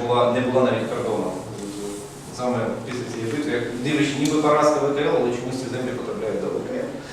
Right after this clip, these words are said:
І остаточно, остаточно в тисяча триста, в тисяча чотириста п'ятдесят п'ятому році, внаслідок перемоги Семена Оленковича над Хацарами, точніше над Одесою і Ахметом,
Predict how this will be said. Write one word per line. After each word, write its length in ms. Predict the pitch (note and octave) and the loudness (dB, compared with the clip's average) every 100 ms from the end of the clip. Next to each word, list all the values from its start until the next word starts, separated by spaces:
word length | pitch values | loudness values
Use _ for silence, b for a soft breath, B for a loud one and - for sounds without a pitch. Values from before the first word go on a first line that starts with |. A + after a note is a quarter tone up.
| B B B B | B B B B
І 140 | B3 | 2
остаточно, 500 | - - - G3 F3 D#3+ - - | 4 4 2 2 2 0 0 -2
остаточно 460 | - E3 F#3 F#3 | -2 0 2 2
в 80 | - | 0
тисяча 280 | E3+ D3+ C#3+ D3 | -2 -2 -2 -2
триста, 480 | C#3+ C#3+ C#3+ B2+ | 0 0 0 0
в 140 | B2 - | 0 2
тисяча 280 | F#3 - C#3+ | 0 0 -2
чотириста 320 | - C#3 B2 B2 | -4 -4 -2 -2
п'ятдесят 360 | A#2 A#2 - | -4 -4 -4
п'ятому 300 | - - - C3 | -2 -2 -2 -2
році, 240 | A#2+ - - - - - B B B - | -2 -6 -8 -14 -16 -18 B B B -4
внаслідок 500 | C3 C3+ - B2 A2 A2+ - - - | 2 2 2 2 2 2 -2 -6 -4
перемоги 460 | A#2+ B2 A#2+ A#2+ - - - | 0 2 2 0 -2 -6 -8
Семена 280 | A#2 A2+ G#2+ | -6 -4 -2
Оленковича 440 | A2 A2 - - - | -2 -2 -4 -4 -4
над 80 | - | -4
Хацарами, 500 | - - - E3+ E3 D3+ D3 | -4 -2 0 2 0 -2 -4
точніше 360 | C#3 D3 C#3+ C#3 | -4 -4 -4 -4
над 100 | B2+ B2+ | -2 0
Одесою 360 | B2 B2 A#2 A2+ | 0 0 0 -2
і 20 | |
Ахметом, 460 | A2+ A2+ A2+ A2+ | -2 -2 -2 -2